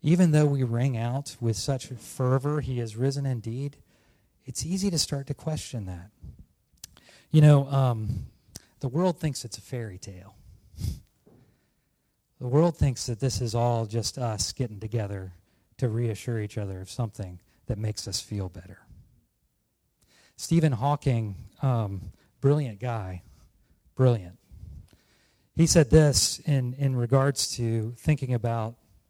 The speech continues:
life after death. He said, "I regard the brain as a computer which will stop working when its components fail. There is no heaven or afterlife for broken down computers. That is a fairy story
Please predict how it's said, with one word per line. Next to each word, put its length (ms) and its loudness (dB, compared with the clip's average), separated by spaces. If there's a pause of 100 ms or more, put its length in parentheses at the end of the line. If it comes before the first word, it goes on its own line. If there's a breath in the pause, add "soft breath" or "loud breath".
life 400 -2
after 280 -8
death. 380 -4
He 60 -6
said, 340 -6 (420 soft breath)
"I 60 -4
regard 380 2
the 80 0
brain 340 2
as 140 0
a 40 -2
computer 600 -4 (580 soft breath)
which 220 2
will 80 0
stop 400 0
working 400 0
when 120 0
its 220 -8
components 720 -4
fail. 560 -6 (920)
There 140 4
is 120 0
no 220 8
heaven 380 2
or 160 -8
afterlife 560 -4
for 180 -2
broken 400 -4
down 280 -10
computers. 760 -8 (880 soft breath)
That 140 6
is 140 6
a 40 4
fairy 440 4
story 560 -4